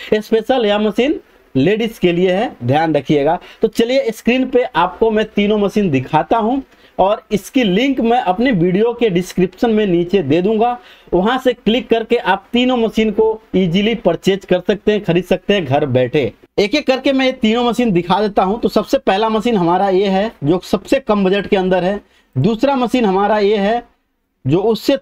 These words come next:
थोड़ा सा ज़्यादा बजट के है, और तीसरा मशीन ये है जो उससे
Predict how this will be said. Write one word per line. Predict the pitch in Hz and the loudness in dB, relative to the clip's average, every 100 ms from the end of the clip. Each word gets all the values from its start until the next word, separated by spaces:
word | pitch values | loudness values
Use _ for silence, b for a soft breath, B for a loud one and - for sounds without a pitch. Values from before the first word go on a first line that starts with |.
| - | -2
थोड़ा | 196 202 220 | -2 0 0
सा | 214 214 208 - | 0 0 0 -4
ज़्यादा | 139 127 143 151 185 | -2 0 2 2 0
बजट | 175 180 - | 0 -2 -2
के | 196 | 0
है, | 185 196 | 0 -2
और | 165 151 - _ _ - | -2 -4 -6 _ _ -4
तीसरा | 208 208 202 | -2 0 0
मशीन | 185 196 196 | -2 0 0
ये | 185 | 0
है | 175 185 196 b b | 0 -4 -6 b b
जो | 156 | -2
उससे | 220 170 - 190 214 | 0 -4 -2 -2 -2